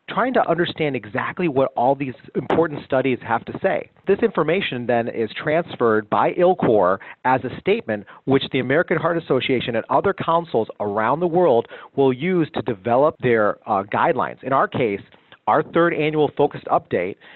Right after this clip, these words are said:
for both A H A E C C C P R as well as first aid is based on this comprehensive literature review conducted by ilcor,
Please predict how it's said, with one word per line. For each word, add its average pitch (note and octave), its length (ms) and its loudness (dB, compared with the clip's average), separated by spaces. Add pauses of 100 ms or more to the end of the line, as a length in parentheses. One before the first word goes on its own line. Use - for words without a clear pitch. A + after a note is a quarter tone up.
(160)
for C3 100 0
both C3+ 260 2 (120)
A - 40 -4
H D3 300 0
A C3+ 120 2
E C3+ 260 -6
C C#3 160 -10
C B2+ 220 -8
C C3+ 100 -4
P A#2 220 -2
R C3 440 2 (260)
as A2+ 220 -8
well C#3+ 220 4
as B2 100 2 (100)
first C#3 360 -2
aid A#2 400 0 (240)
is D3 100 0 (140)
based D3+ 320 0
on A#2 160 0
this A2+ 200 0
comprehensive C3 640 -2
literature B2+ 400 0
review C3 340 0 (240)
conducted B2+ 480 -4
by G#2+ 180 0
ilcor, D#3+ 460 2